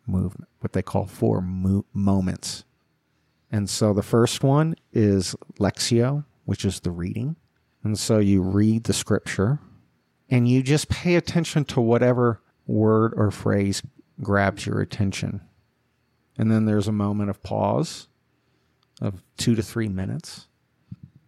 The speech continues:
And then the second reading is meditatio. And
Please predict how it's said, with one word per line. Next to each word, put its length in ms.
And 120
then 120
the 80
second 420
reading 540
is 280
meditatio. 1200
And 280